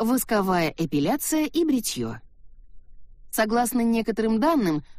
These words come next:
может быть полезно удаление волос лазером. Проконсультируйтесь по этому поводу с опытным дерматологом. Курение — известный кофактор, поэтому если вы курите, постарайтесь бросить.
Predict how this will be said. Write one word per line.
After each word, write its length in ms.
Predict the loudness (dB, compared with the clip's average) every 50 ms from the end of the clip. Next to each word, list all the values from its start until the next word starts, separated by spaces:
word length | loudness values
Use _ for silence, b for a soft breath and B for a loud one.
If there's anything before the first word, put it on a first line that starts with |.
| b
может 240 | 0 2 2 2 2
быть 220 | 2 2 0 2 0
полезно 460 | 0 2 2 2 2 2 2 2 0
удаление 600 | 0 0 2 2 2 2 2 2 2 2 2 2
волос 380 | 2 2 2 2 2 0 -2 -2 -2
лазером. 600 | 0 2 2 2 2 0 -2 -4 -4 -6 -8 -10 -14 -18 -18 -18 -18 -18 -18 -18 -20 -20 -20 -20 -12 -4
Проконсультируйтесь 880 | -4 -2 0 0 0 2 2 0 2 2 2 2 2 2 2 0 0 0
по 80 | 0
этому 400 | 0 0 2 2 2 2 0 2
поводу 380 | 2 2 2 2 2 2 2 0
с 100 | 2 0
опытным 400 | 0 0 0 0 0 2 2 2
дерматологом. 800 | 2 2 2 2 0 0 0 -2 0 0 -2 -2 -4 -6 -8 -8 -12 -16 -20 -20 -20 -20 -20 -20 -12 -2 2
Курение — 580 | 2 4 4 4 4 4 4 4 4 2 0 2
известный 640 | 2 4 4 4 2 2 2 2 2 2 0 0 0
кофактор, 640 | 0 -2 -4 -2 -2 -4 -6 -6 -6 -10 -12 -12 -12 -14 -18 -20 -20 -20 -6 0
поэтому 380 | 2 2 2 4 4 4 4
если 380 | 4 4 4 2 2 0 0 0
вы 120 | 0 0
курите, 400 | 0 2 2 2 2 2 2 0
постарайтесь 640 | 0 0 -2 0 2 2 2 2 2 0 0 -2 -2
бросить. 520 | -2 -2 -4 -2 -4 -6 -6 -8 -10 -14